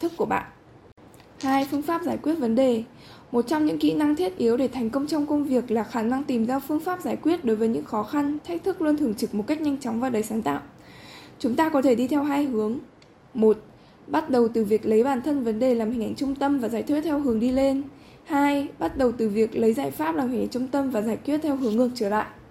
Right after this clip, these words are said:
Hai phương pháp này có giá trị như nhau. Trên thực tế, nếu bạn có thể vẽ cả hai bản đồ tư duy theo phương pháp trên và để ý xem chúng trùng lặp nhau ở những điểm nào,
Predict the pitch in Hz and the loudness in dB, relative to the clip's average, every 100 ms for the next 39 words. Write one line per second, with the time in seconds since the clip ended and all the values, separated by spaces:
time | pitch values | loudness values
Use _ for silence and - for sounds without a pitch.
0 | - - - - - - 277 311 302 349 | -20 -20 -20 -20 -12 -4 -2 0 0 0
1 | 294 233 214 220 220 277 - 269 269 269 | 0 0 0 0 -2 -4 -2 0 2 2
2 | 269 262 262 - - - - - - - | 0 -2 -4 -10 -20 -20 -20 -20 -14 -2
3 | 311 320 - 214 214 226 - - - 269 | 2 2 2 2 2 0 -4 -18 -10 2
4 | 247 320 - 247 247 240 285 247 254 277 | 4 4 0 2 2 2 0 0 0 0
5 | 277 254 208 208 226 254 269 277 269 285 | 0 0 0 0 0 0 0 0 0 -2
6 | 277 330 320 - 294 285 294 - - - | -4 -4 -4 2 2 2 -2 -10 -20 -6
7 | - 214 214 220 220 294 294 226 269 226 | -2 2 2 2 2 0 0 -2 0 0
8 | 220 247 277 - 240 269 247 208 214 208 | -2 -2 -2 0 0 0 0 0 0 0